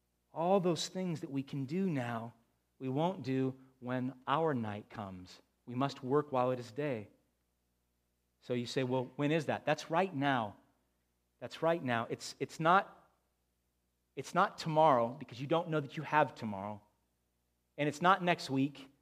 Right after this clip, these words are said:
And it's not next month when things settle down. And it's not next year when your job works out.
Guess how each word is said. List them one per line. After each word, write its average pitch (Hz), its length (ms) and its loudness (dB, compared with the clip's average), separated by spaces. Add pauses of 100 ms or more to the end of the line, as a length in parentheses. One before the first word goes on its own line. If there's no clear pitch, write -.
(260)
And 156 100 0
it's 151 140 -8
not 202 260 8
next 202 300 2
month 165 320 2
when 143 140 0
things 180 260 -2
settle 170 240 6
down. 143 320 4 (160)
And 143 80 -2
it's - 140 -6
not 202 280 6
next 208 300 2
year 180 180 6
when 160 140 2
your 156 80 2
job 170 340 8
works 147 280 4
out. 147 200 8